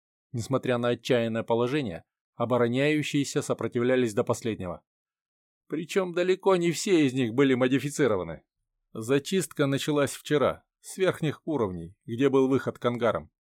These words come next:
А потом разведка обнаружила материалы по пленным. Вызвали нас, поставили задачу. Скрытно выдвинуться в предполагаемый район удержания, предотвратить возможную ликвидацию пленных, освободить их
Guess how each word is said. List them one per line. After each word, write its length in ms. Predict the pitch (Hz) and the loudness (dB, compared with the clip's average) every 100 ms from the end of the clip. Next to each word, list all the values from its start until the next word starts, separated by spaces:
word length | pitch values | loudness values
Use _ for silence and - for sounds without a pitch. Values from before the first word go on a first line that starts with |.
| _ _ _ _ _ | _ _ _ _ _
А 140 | - 123 | -10 -2
потом 400 | 156 185 208 156 | -2 0 0 4
разведка 480 | 143 156 170 135 | 4 4 4 6
обнаружила 580 | 131 139 151 165 127 131 | 6 6 6 6 6 4
материалы 500 | 127 131 139 139 127 | 4 2 4 4 4
по 140 | 117 113 | 2 -2
пленным. 480 | 113 101 90 82 _ _ _ _ _ - | -2 -4 -6 -12 _ _ _ _ _ -6
Вызвали 440 | 165 139 110 101 | -2 0 0 -2
нас, 320 | 104 117 110 | -4 -6 -6
поставили 480 | - 120 165 143 107 | -2 0 2 2 0
задачу. 540 | 98 98 120 110 101 _ _ _ _ _ _ | -2 -2 -2 -4 -10 _ _ _ _ _ _
Скрытно 580 | - - 151 170 - 131 | -20 -4 2 2 2 0
выдвинуться 580 | 131 139 131 123 110 117 | 2 0 0 0 -2 -4
в 100 | - | 0
предполагаемый 800 | 139 - 143 143 147 135 123 123 | 0 4 6 6 8 6 6 4
район 320 | 135 139 123 | 4 4 2
удержания, 680 | 131 117 113 131 165 147 127 _ _ _ | -2 0 2 2 0 -2 -10 _ _ _
предотвратить 720 | 156 165 156 165 151 165 127 | 0 2 2 4 4 2 0
возможную 600 | 127 131 147 123 123 123 | 4 4 4 2 2 2
ликвидацию 580 | 131 143 131 127 - 117 | 2 2 6 6 4 -2
пленных, 480 | 156 175 160 - _ _ _ | 0 -2 -2 -8 _ _ _
освободить 800 | 143 143 - 135 131 139 202 196 | 4 4 6 4 6 4 0 0
их 220 | 175 - | -2 -4